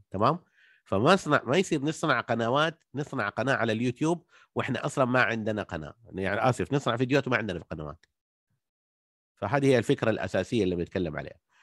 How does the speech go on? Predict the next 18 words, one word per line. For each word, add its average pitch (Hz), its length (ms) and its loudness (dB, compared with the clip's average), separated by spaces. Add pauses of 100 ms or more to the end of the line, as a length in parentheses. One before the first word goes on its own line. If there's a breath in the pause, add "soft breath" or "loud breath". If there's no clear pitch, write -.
(260 soft breath)
إحنا 113 180 0
بنسوي 113 420 4
قناة 123 460 0 (100)
عشان 101 340 -2
الآن 101 300 -2
لما 90 200 -4
نسوي 139 400 -2
فيديوهات 131 540 0 (320 soft breath)
نرفعها 113 680 0
على 87 240 -6
القناة. 87 480 -8
مو 165 120 2
نسوي 185 320 2
في-، 143 160 -8 (300 soft breath)
يعني 110 320 -2
زي 165 140 2
اللي 127 460 2
يبني، 131 460 -4